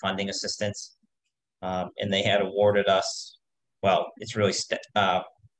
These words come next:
staffing, uh, to do some work on a housing study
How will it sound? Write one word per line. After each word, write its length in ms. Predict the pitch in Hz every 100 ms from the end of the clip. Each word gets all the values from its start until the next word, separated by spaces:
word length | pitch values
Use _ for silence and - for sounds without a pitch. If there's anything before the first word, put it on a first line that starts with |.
| _
staffing, 580 | - - 110 104 101 98 - _ _ _ _ _
uh, 140 | 92 92
to 100 | 95
do 120 | 110
some 260 | 104 104 98
work 260 | 98 92 -
on 220 | 107 95 87 _
a 80 | 101
housing 380 | - 208 101 98
study 360 | - 101 98